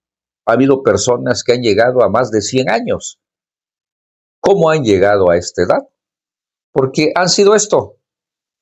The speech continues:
alegres y optimistas. Así es de que les invito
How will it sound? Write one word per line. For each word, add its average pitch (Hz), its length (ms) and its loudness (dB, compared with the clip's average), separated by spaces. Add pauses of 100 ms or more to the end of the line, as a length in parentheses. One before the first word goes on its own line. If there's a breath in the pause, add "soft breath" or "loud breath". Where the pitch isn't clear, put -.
(400)
alegres 156 840 -2 (680)
y 113 100 0
optimistas. - 880 -4 (680)
Así 104 200 -2
es - 120 -2
de 92 140 -2
que 82 360 -2 (560)
les 87 260 0
invito 80 560 -2